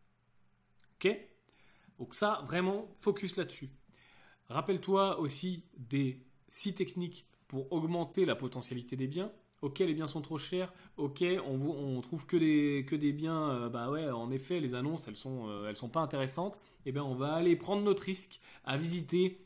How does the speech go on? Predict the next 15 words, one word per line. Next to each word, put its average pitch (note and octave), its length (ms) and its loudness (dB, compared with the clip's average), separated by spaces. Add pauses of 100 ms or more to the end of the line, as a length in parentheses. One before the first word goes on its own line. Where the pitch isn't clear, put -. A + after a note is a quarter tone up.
des C3+ 220 0
potentialités, E3 880 0 (360)
des B2 140 -2
choses F3+ 340 4
qui - 180 -16
potentiellement, F#3 920 2
eh C#3 100 -2
bien, E3 340 -2 (260)
peuvent, E3+ 400 4
euh, A2+ 400 -4
peuvent D3 420 0
matcher, D3 400 4
peuvent, D3+ 340 0
peuvent D#3+ 200 -4
marcher. D3 420 -2